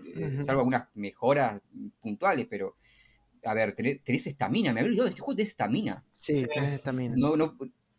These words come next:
Speaker 1: no, tu personaje corre de manera muy limitada, por ejemplo, eh,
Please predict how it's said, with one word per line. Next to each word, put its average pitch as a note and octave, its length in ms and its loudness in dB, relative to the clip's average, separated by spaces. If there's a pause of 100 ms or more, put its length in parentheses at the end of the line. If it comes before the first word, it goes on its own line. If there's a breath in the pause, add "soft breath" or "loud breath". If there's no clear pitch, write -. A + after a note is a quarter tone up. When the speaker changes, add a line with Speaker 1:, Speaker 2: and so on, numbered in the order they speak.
(220)
Speaker 1:
no, C#3+ 140 0 (240)
tu B2 120 0
personaje E3 720 4
corre G3 300 2
de D#3 80 2
manera D3+ 260 4
muy D3 240 2
limitada, B2+ 840 4
por A2 120 -6
ejemplo, G#2 500 -2
eh, G2+ 300 -4